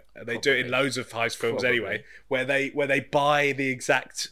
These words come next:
Speaker 1: uh, safe.
Speaker 2: Oh, yeah,
Speaker 1: Uh,
Speaker 2: yeah,
Speaker 1: like
Speaker 2: yeah.
Speaker 1: in Ocean's Eleven, and they make, they recreate what the vault looks like in a warehouse.
Speaker 2: Yeah, yeah.
Speaker 1: That, that's being saved for the third movie.
Speaker 2: Oh, okay.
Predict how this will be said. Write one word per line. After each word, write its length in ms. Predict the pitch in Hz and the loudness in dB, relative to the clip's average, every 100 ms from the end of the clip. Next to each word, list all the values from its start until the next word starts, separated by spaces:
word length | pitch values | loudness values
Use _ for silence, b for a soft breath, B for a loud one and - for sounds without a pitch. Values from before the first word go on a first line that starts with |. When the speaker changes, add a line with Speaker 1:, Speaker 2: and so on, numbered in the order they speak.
| - | -8
Speaker 1:
uh, 360 | 135 127 120 120 | 0 2 2 0
safe. 580 | - - 117 110 - - | -2 0 0 -2 -8 -4
Speaker 2:
Oh, 320 | 131 127 123 120 | 2 6 6 4
yeah, 200 | 117 110 | 2 2
Speaker 1:
Uh, 40 | |
Speaker 2:
yeah, 140 | - 123 | 4 4
Speaker 1:
like 220 | 156 - | 4 4
Speaker 2:
yeah. 60 | |
Speaker 1:
in 60 | 151 | 4
Ocean's 400 | 147 147 143 131 | 4 2 0 -2
Eleven, 360 | 127 131 123 117 | 0 0 0 -6
and 160 | 123 | -2
they 100 | 127 | -2
make, 320 | 127 139 131 | 2 2 2
they 140 | 139 135 | -2 -2
recreate 680 | 135 147 - 143 131 127 - | 0 -2 -2 0 2 0 -2
what 160 | 135 127 | -4 -4
the 80 | |
vault 260 | 113 139 135 | 2 2 2
looks 280 | 120 98 - | -2 -6 -4
like 420 | 113 107 98 - - | -2 -2 -6 -16 -12
in 140 | - 120 | -8 -6
a 60 | |
warehouse. 500 | 123 120 113 113 107 | -2 0 0 -2 0
Speaker 2:
Yeah, 340 | 131 127 120 113 | 2 4 4 2
yeah. 340 | 107 101 98 - - | 0 -2 -6 -10 -6
Speaker 1:
That, 260 | 127 123 120 | -4 -2 -2
that's 240 | 143 127 | -2 -2
being 200 | - 127 | -2 -2
saved 280 | 110 123 113 | 0 -2 -2
for 80 | 123 | -6
the 100 | 110 | -10
third 460 | - 127 123 117 - | -6 -2 -2 -4 -8
movie. 300 | 92 87 80 - - | -18 -12 -12 -12 -8
Speaker 2:
Oh, 220 | 117 110 | -6 -4
okay. 360 | 120 - - - | -6 -8 -14 -14